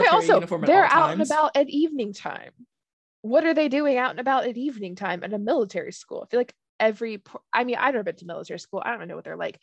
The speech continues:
Speaker 2: but I assume, based off of the media, that every second of your life is regimented,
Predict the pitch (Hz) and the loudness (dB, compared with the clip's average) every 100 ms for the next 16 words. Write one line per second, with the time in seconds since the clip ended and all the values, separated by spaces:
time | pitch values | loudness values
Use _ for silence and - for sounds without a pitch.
0 | _ - 220 240 294 214 - - 320 220 | _ -2 0 0 0 -2 -6 -10 -8 -8
1 | 156 190 - _ 196 196 196 - - 170 | -10 -14 -16 _ -6 -6 -6 -8 -10 -10
2 | 190 _ _ 175 190 185 185 214 139 - | -14 _ _ -10 -8 -6 -8 -10 -10 -8
3 | - - - _ 185 - 196 214 226 220 | -8 -8 -12 _ -4 -2 0 0 -2 -2
4 | 220 190 180 180 190 185 175 175 202 220 | -4 -4 -4 -2 -2 -2 -8 -2 0 0
5 | 196 170 165 - - 196 | -4 -8 -8 -6 -4 -4